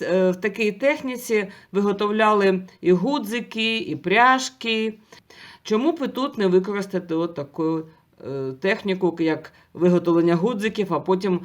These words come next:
використання їх в прикрасах? Бачите, кілька лапок, які утримують цю вставку.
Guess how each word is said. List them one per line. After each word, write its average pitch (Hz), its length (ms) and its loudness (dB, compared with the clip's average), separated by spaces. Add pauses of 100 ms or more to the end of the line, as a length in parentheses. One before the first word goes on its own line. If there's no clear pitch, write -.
(120)
використання 170 640 0
їх 151 220 -2
в - 40 -20
прикрасах? 139 600 -16 (1040)
Бачите, 175 580 -2 (260)
кілька 160 580 -2 (160)
лапок, 170 640 2
які 190 300 0
утримують 175 840 0 (140)
цю 160 400 -4 (420)
вставку. 147 680 -6